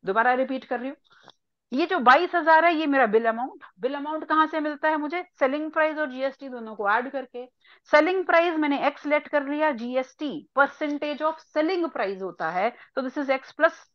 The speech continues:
ten percent of x। calculation करी, एक्स की value बीस हजार मेरे पास आ गई। अब एक बात बताना बच्चों, एक ध्यान से देखना मैं क्या कर रही हूँ, बताना क्या ठीक कर रही हूँ कि गलत है।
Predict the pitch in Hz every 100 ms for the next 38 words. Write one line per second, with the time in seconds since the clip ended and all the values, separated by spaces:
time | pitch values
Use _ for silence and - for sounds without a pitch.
0 | _ 247 262 254 240 220 190 165 - 226
1 | 302 - - _ _ _ 247 269 294 302
2 | 294 277 277 294 285 - 262 - - 196
3 | 170 247 208 175 202 _ 160 151 156 208
4 | 185 151 170 - 240 - - - - _
5 | _ _ _ _ _ _ _ _ _ _
6 | 370 339 339 294 311 220 151 143 147 -
7 | - 208 240 220 294 294 302 180 - 196
8 | 240 233 175 - - - - _ _ _
9 | _ _ 254 294 349 359 339 285 294 -
10 | 320 339 370 370 311 233 180 - -